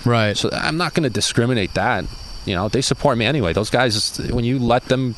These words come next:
Speaker 2: do their own thing, they'll support you back. If you try to, you know, lay 'em down the rules and law, uh,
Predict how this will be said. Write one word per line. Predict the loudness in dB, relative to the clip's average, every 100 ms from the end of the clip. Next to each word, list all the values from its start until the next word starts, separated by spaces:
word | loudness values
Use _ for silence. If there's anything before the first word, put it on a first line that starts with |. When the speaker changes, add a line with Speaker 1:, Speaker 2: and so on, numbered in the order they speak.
| -4
Speaker 2:
do | -2
their | 0 0
own | 0 -2
thing, | -4 -4 -4 -8 -12 -16 -4
they'll | -2
support | 0 0 0 -2
you | 0
back. | 0 0 -4
If | -4
you | -2
try | 0 2
to, | 2 0 -4
you | -2
know, | 0 0
lay | 0 0
'em | 2
down | 0 2 0 0
the | 0
rules | 2 0 0
and | 0
law, | 2 2
uh, | 0